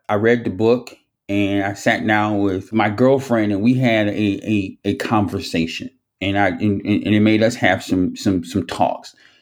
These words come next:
And I'm like, "Wow, okay." That was the goal.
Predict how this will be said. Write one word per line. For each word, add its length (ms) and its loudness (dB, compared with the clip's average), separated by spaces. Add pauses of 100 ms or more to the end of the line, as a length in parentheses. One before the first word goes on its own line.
(240)
And 100 2
I'm 140 6
like, 300 -2
"Wow, 560 -6 (100)
okay." 560 2 (460)
That 260 2
was 180 -4
the 120 -6
goal. 680 0